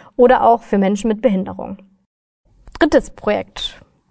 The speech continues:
Mit der Hansa-Werkstatt wird eine Gemeinschaftswerkstatt eingerichtet, in der die Bewohnerinnen und Bewohner des Hansa-Viertels gemeinschaftlich kleine Handwerksprojekte umsetzen können.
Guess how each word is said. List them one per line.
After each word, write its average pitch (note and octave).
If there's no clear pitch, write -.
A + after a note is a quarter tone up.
Mit G#3
der G3
Hansa-Werkstatt B3
wird G#3
eine G3
Gemeinschaftswerkstatt F#3+
eingerichtet, G3+
in G#3+
der G#3
die G3
Bewohnerinnen A3+
und F3
Bewohner F#3+
des F#3
Hansa-Viertels G#3+
gemeinschaftlich G3+
kleine F#3
Handwerksprojekte F#3
umsetzen F#3+
können. F#3